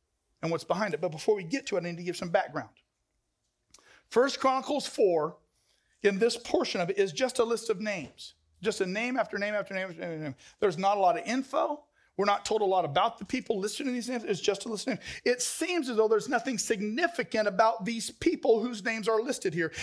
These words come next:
It's just a list of names. If they were significant, we'd have some info about 'em, right? It's just a list of names. Let me ask you this.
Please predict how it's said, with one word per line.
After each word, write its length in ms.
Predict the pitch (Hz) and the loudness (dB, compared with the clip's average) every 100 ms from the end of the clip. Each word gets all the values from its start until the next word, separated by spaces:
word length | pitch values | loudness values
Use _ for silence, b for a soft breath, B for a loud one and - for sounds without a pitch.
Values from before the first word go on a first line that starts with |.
| B | B
It's 240 | 320 294 - | 2 2 2
just 260 | 190 196 | 2 4
a 60 | 226 | -2
list 240 | 226 220 | -4 -4
of 80 | 277 | -2
names. 560 | 311 285 165 - - - _ _ _ B B B | 0 -2 -6 -14 -20 -20 _ _ _ B B B
If 220 | 311 294 | 4 4
they 140 | 320 285 | 0 2
were 140 | 277 | 2
significant, 760 | - 240 269 466 - 185 233 254 | 0 0 2 2 2 -2 -2 0
we'd 160 | 247 233 | 2 2
have 180 | 254 | 2
some 200 | 240 294 | 2 2
info 460 | 349 381 - 269 208 | 2 0 4 6 6
about 340 | 165 185 151 | 6 4 4
'em, 120 | 151 170 | 0 0
right? 320 | 226 349 381 - _ _ _ _ _ _ _ _ - | 2 2 -2 -12 _ _ _ _ _ _ _ _ 2
It's 180 | 233 240 | 2 6
just 220 | 233 - | 4 4
a 40 | |
list 220 | 240 269 294 | 2 0 -2
of 80 | |
names. 540 | 294 302 220 - - - _ _ _ _ B B B 233 | 0 0 -2 -8 -18 -20 _ _ _ _ B B B 6
Let 180 | 269 | 6
me 80 | 311 | 6
ask 260 | 294 277 - | 2 0 -2
you 100 | 285 | 2
this. 220 | 277 | 2